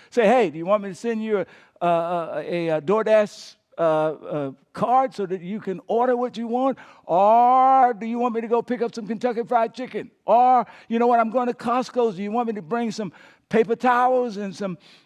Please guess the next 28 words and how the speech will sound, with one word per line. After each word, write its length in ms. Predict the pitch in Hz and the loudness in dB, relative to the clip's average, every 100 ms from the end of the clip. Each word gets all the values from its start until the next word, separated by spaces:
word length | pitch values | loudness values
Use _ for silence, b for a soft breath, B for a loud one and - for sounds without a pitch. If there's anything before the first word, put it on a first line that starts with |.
| B | B
some 240 | 196 185 | -6 -2
napkins 480 | 214 240 262 262 226 | 0 2 0 -2 -4
and 140 | 220 | -2
so 140 | 247 254 | 0 0
forth? 180 | 233 214 | 2 0
Or 80 | |
do 60 | 208 | 0
you 100 | 226 | -2
want 200 | 240 247 | -2 -2
me 80 | 240 | -4
to 60 | |
bring 220 | 196 247 220 | -4 -6 -6
some 160 | 190 | -10
steak 520 | - - 254 247 - | -10 -6 -4 -4 -6
and 160 | 202 180 | -8 -8
some 280 | 190 175 202 | -10 -8 0
milk 360 | 269 240 - | 2 2 -2
and 120 | 185 147 | -8 -6
some 200 | 160 117 | -6 -6
<laughs> 80 | - | -6
bread?" 180 | 254 220 - | -2 -2 -2
All 140 | 202 - | -6 -4
right? 200 | 240 226 B B B B B _ - _ _ _ _ _ _ _ - | -4 -4 B B B B B _ -20 _ _ _ _ _ _ _ -8
Give 120 | 269 | -8
them 60 | 226 | -8
some 180 | 240 | -12
choices. 920 | - 277 254 - - - - - - _ _ _ _ _ _ _ _ _ _ _ _ _ B B B B B _ _ _ _ - | -16 -16 -16 -18 -20 -20 -20 -20 -20 _ _ _ _ _ _ _ _ _ _ _ _ _ B B B B B _ _ _ _ 0
And 460 | 220 135 120 156 | 2 0 -6 -12